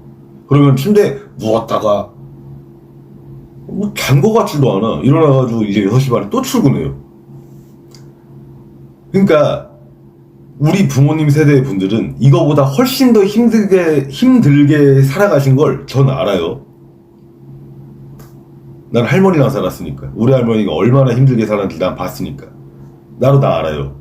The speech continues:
근데 그 삶을 자식들한테도 그렇게 살아라 하고 싶어요?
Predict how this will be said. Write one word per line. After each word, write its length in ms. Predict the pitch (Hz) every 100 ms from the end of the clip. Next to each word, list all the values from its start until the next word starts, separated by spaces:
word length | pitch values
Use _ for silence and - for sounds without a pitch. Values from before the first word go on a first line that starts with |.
| -
근데 500 | - 123 143 120 - - - - - _ - - - - - - - -
그 120 | - 175
삶을 500 | 208 214 175 143 -
자식들한테도 800 | - 139 - 180 160 135 139
그렇게 240 | - 127 135
살아라 360 | 135 156 143
하고 160 | 113 117
싶어요? 420 | - - 135 139